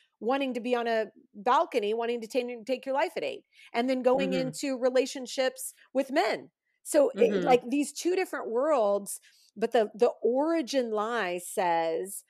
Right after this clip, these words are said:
Speaker 1: uh, the fear is if you speak out what is true, you will lose love.
Speaker 2: Yeah.
Speaker 1: A-, and that's, that's a core root, the fear of that. And so it's almost like I want you to look at it like a ladder,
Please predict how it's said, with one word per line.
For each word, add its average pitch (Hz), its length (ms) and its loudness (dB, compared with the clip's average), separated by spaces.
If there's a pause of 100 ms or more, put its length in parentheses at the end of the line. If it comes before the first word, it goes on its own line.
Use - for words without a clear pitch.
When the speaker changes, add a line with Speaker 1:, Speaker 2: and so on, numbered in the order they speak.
(440)
Speaker 1:
uh, 196 240 -2
the 214 120 0
fear 202 600 -4
is 185 440 0
if 208 160 -8
you 190 80 -12
speak - 580 -4 (100)
out 220 260 -2
what 196 140 0
is 180 220 -6
true, 165 540 -4 (200)
you 185 200 -10
will 175 200 -2
lose 151 280 -10
love. - 240 -14 (640)
Speaker 2:
Yeah. 160 200 -6 (500)
Speaker 1:
A-, - 240 -12
and 196 120 -6
that's, 240 320 -4 (140)
that's 214 220 0
a 190 80 -6
core 214 580 0
root, 185 260 -4
the 160 100 -6 (220)
fear 196 260 -2
of 147 280 -10
that. 110 220 -8 (800)
And 208 120 -6
so 214 260 4 (220)
it's 226 160 0
almost 294 240 0
like 285 140 0
I 233 60 4
want 214 240 -2
you 240 60 -2
to 202 60 0
look 185 240 0
at 214 140 0
it 175 100 -4
like 175 200 0
a 165 40 -2
ladder, 143 520 -6